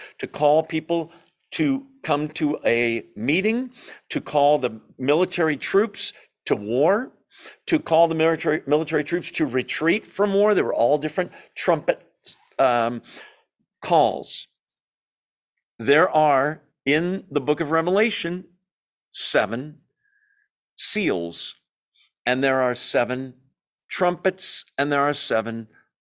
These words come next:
bowls. So,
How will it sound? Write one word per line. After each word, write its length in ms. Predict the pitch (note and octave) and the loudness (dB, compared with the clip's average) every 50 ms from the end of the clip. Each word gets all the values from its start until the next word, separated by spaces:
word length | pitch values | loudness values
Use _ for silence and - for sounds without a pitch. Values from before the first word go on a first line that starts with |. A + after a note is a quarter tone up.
| _ _ _ _ _ | _ _ _ _ _
bowls. 840 | E2+ E2+ F#2+ B2+ C3+ B2+ G#2+ F#2 F2 E2 C2 - - - - - _ _ _ _ _ _ _ _ _ _ _ _ _ _ _ _ _ | -8 -2 0 0 2 2 0 -2 -6 -10 -14 -16 -16 -16 -16 -18 _ _ _ _ _ _ _ _ _ _ _ _ _ _ _ _ _
So, 380 | - - - E3 C3 - - | -4 2 2 2 2 2 -2